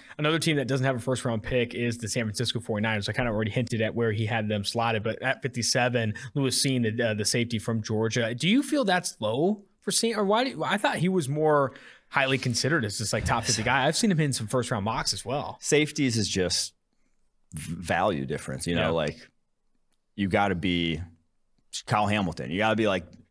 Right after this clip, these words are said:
Speaker 2: different in a way. Like, you have to have something unique about you, whether it's four three speed, whether it's your six four. You gotta have something.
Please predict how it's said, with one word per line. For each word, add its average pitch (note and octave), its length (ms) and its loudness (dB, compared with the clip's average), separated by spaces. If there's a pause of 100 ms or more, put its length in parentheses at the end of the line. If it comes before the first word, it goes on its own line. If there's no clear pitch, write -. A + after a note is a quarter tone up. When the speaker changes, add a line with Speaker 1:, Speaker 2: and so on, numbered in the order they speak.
Speaker 2:
different A#2 540 0 (260)
in A2 200 2
a G#2 140 2
way. F2+ 600 0
Like, F2+ 160 -4
you G#2+ 120 2
have F#2+ 140 0
to G#2+ 80 0
have F2+ 80 0
something G#2 260 0
unique G2 400 0
about E2+ 380 -2
you, B1+ 220 -6 (260)
whether F2 320 0
it's - 300 -2 (280)
four F#2 300 -4
three G2+ 220 -2
speed, D2 420 -2 (300)
whether E2 280 -2
it's - 220 -6
your F2 140 -4
six - 320 0
four. C2+ 400 -4 (280)
You F2+ 140 -4
gotta F#2 200 2
have F2 180 -2
something. E2+ 720 0